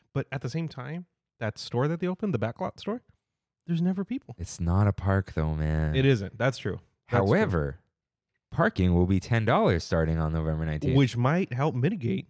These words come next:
Speaker 1: the crowd.
Speaker 2: Dude, two bucks and people won't park somewhere, so
Speaker 1: Thank you. Thank you. Yeah.
Speaker 2: Like, uh, I went to an actual normal park, uh, a few weeks ago.
Speaker 1: Oh, I thought you meant, like,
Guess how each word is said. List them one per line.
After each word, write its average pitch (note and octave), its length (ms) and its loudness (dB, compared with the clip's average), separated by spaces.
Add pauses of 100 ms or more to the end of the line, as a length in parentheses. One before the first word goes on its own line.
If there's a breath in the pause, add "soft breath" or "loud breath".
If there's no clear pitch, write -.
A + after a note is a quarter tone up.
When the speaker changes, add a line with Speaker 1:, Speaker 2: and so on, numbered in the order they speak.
Speaker 1:
the - 80 -8
crowd. C4+ 320 -6 (140)
Speaker 2:
Dude, A#2 200 0
two F3+ 220 4
bucks E3 300 0
and F#2 100 2
people E2 220 0
won't D#2 180 -2
park D#2+ 220 -2
somewhere, D#2 340 -2
so E2 200 -2
Speaker 1:
Thank D#2+ 180 2
you. - 100 -8 (260)
Thank E3 200 -6
you. - 80 -10
Yeah. D3 140 0
Speaker 2:
Like, - 160 -6
uh, F#2+ 380 0
I G#2+ 80 -6
went C3 280 -6
to A#2 480 0 (140)
an A2 140 0
actual G#2 420 0
normal F#2+ 400 2
park, C#2+ 400 -8 (540)
uh, E2+ 720 0
a E2 60 -6
few G#2+ 140 -2
weeks G#2+ 180 0
ago. D#3 180 2 (340)
Speaker 1:
Oh, A#2+ 120 -10 (220)
I B2 80 -8
thought C#3+ 100 -2
you B2+ 100 2
meant, B2 160 0
like, G#2 160 -4